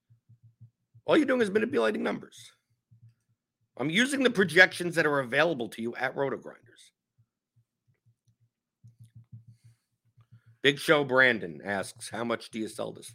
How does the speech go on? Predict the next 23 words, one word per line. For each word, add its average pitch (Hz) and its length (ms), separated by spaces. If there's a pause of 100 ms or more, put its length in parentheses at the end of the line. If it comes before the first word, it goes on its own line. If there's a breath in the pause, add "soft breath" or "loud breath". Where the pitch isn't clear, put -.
for?" 107 180
This 107 140
is 98 220 (1200)
Theory 147 300
of 143 80
D 139 140
F 131 100
S - 600 (440 soft breath)
dot 98 240
com. 85 240 (1500)
This, 87 220 (100)
this 104 220
tool 139 400
is 110 100
part 139 280
of 127 100
other 151 240
tool. 110 240
I 104 80
mean, 104 380
I - 1300
mean, 95 100
I'll, 95 220